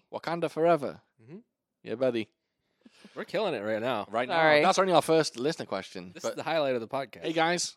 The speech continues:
Speaker 1: we got tickets. Um, second question.
Speaker 3: Not yet.
Speaker 1: Adam O'C-, <laughs> Adam O'Connor,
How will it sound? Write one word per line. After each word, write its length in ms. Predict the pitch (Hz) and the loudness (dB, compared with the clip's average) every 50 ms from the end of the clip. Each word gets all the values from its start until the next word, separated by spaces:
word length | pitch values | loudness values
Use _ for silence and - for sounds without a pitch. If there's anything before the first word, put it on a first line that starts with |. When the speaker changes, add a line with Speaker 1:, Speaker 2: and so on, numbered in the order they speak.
| _ _ | _ _
Speaker 1:
we 80 | - 127 | -14 -8
got 140 | 123 92 - | -8 -8 -8
tickets. 540 | - 127 - - - - - - - - - - - | -8 -12 -12 -12 -14 -12 -14 -12 -12 -12 -6 2 4
Um, 460 | 123 127 131 135 135 135 131 135 135 | 6 6 8 6 6 4 4 2 4
second 240 | - 226 226 220 196 | 4 4 4 4 4
question. 500 | 185 165 - - - 131 107 92 82 87 | 4 4 4 4 0 0 0 0 -4 -10
Speaker 3:
Not 140 | 151 143 131 | -10 -8 -6
yet. 160 | 117 - - _ _ _ _ _ _ _ - - _ _ _ _ _ _ _ _ - | -6 -8 -8 _ _ _ _ _ _ _ -20 -20 _ _ _ _ _ _ _ _ 2
Speaker 1:
Adam 280 | 127 143 170 190 196 160 | 2 2 4 4 2 2
O'C-, 220 | - - - - - - - - _ _ | 2 2 -4 -6 -6 -14 -20 -20 _ _
<laughs> 300 | - - - - - - | -20 -20 -20 -20 -12 0
Adam 240 | - 165 220 240 233 | 4 6 6 8 8
O'Connor, 640 | 240 220 202 - 208 220 214 185 139 113 101 90 92 | 8 8 6 8 8 6 6 8 6 2 2 0 -2